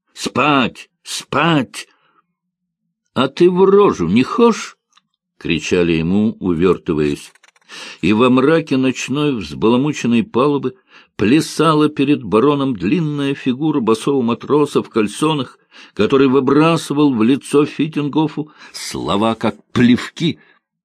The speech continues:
«Вот тока мне стрельни! Вот тока нажми! Я, хат, в аппарате мину по пистону шарахну! Взорву тебя с этой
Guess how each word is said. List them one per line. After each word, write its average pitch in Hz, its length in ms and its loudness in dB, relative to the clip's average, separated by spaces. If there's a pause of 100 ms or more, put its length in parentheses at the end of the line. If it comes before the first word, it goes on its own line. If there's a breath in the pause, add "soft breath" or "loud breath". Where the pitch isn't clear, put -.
(1200 loud breath)
«Вот 156 340 0 (120)
тока 190 300 0
мне 180 220 6
стрельни! 165 920 0 (760 loud breath)
Вот 175 460 2
тока 202 320 0
нажми! 151 720 0 (460 loud breath)
Я, 151 440 2
хат, - 840 -2 (340 loud breath)
в 117 240 2
аппарате 175 720 2
мину 180 640 4 (340 soft breath)
по 175 120 4
пистону 160 760 2
шарахну! 147 800 0 (500 loud breath)
Взорву 170 800 4
тебя 160 280 2
с - 180 -8
этой 156 300 2